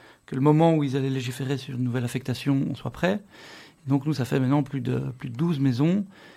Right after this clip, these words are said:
qui sont aux normes déjà sécuritaires du logement collectif. Parce que le logement collectif était historiquement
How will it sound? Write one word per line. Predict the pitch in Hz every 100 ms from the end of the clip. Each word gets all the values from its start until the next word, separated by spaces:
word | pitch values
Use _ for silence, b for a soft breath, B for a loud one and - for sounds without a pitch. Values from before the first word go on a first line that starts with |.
| b
qui | -
sont | - 156
aux |
normes | 123 143 160
déjà | 147 131
sécuritaires | 143 139 123 123 151
du | 139
logement | 123 127 131
collectif. | 131 120 127 - -
Parce | -
que | 220
le |
logement | 117 123
collectif | 113 113 175 139
était | - - -
historiquement | 127 143 117 117 143 143